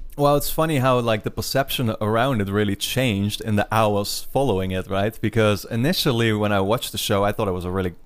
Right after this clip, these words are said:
cool show, and, like, all the games that they showed were very exciting. But then suddenly we heard, like, extra information, um, yeah, like I said, in the hours that followed. So, like, games were gonna be more expensive, and, like,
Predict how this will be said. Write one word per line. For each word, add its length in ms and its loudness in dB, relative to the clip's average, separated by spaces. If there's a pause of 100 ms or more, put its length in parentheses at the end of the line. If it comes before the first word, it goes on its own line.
(100)
cool 220 -4
show, 320 0
and, 120 -4
like, 220 -2
all 120 -2
the 80 -2
games 260 0
that 80 -10
they 80 0
showed 260 0
were 80 -2
very 200 2
exciting. 540 0
But 100 -2
then 220 0 (360)
suddenly 480 2
we 160 2
heard, 280 2
like, 260 0
extra 340 0
information, 760 0 (360)
um, 540 0
yeah, 200 2
like 180 -2
I 20 0
said, 220 -2
in 80 -2
the 120 -2
hours 220 0
that 140 -6
followed. 400 -2
So, 80 -8
like, 180 -2
games 320 2
were 80 -2
gonna 160 0
be 100 2
more 200 2
expensive, 920 0
and, 160 -4
like, 280 -2